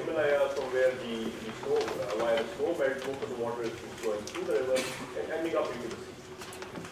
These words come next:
And this is why it is called as the river basin.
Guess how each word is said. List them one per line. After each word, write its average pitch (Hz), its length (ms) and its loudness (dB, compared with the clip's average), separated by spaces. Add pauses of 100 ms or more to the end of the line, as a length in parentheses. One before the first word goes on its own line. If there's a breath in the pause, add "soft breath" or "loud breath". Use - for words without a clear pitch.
(300)
And - 160 -2
this 151 100 6
is - 140 0
why 135 160 12
it 127 120 10
is 123 140 4
called 110 260 8
as 104 200 4
the - 120 0
river 95 460 -4
basin. 98 240 -4